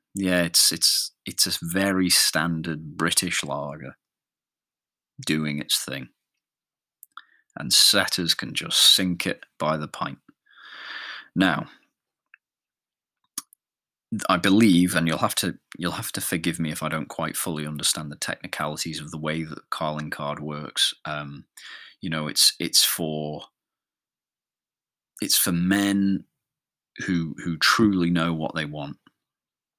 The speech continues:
And if I'm honest, I'm, I'm too flaky. Um, but I believe for every four Carlings purchased, you get a fifth one free.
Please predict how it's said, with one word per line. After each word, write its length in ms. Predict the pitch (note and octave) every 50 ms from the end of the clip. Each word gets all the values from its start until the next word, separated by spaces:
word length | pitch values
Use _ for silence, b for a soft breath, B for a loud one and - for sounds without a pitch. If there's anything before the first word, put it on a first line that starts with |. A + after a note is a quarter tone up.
| _ _ - - - - -
And 180 | - E2 E2 D#2+
if 220 | D#2+ - - -
I'm 140 | F2+ E2 E2+
honest, 340 | E2+ F2 F2 E2+ - - E2
I'm, 220 | D2+ D#2 D2+ - - -
I'm 160 | D#2+ D#2+ D#2+
too 200 | - - G#2+ F#2
flaky. 580 | E2+ - - D#2 D2+ D2 - - C#2 C#2 - _ _ _ B B B B B B B B B B B B B B B -
Um, 560 | E2 E2 E2 D#2+ D#2 D#2 D#2 D#2 D2+ D2+ D#2 - _ _ _ _ _ _ - B B B B B B B -
but 80 | F2+ E2
I 80 | E2
believe 760 | E2+ E2+ G2 F2 F#2 G2+ G#2+ F#2+ E2+ D#2 D#2 F2 F#2 G2 - - _ _ -
for 260 | - - - D#2+ D#2+ -
every 340 | - A2 A#2 A#2+ A2 G2+ F2+
four 760 | - - - - - A2+ A2 G#2 G2+ G2+ G2 G2 F#2 F2 - _ _ _ _ _ _ _ _ _ _ _ _ _ _ _ -
Carlings 680 | - - - G#2 F#2 F2+ F2+ E2+ D#2 D#2 D#2 D#2+ E2 -
purchased, 760 | - - - G2+ F2 D#2+ - - - - F2+ - - - - - _ _ _ _ _ _ _ _ _ _ _ _ _ _ _ _ _ _ _ _ _ _ _ - - _ -
you 120 | F2 E2+
get 120 | D#2+ D#2
a 40 | -
fifth 360 | - - - - - - -
one 200 | - E2 D#2 D#2+
free. 380 | D#2+ - - D2+ D2 C2+ C2+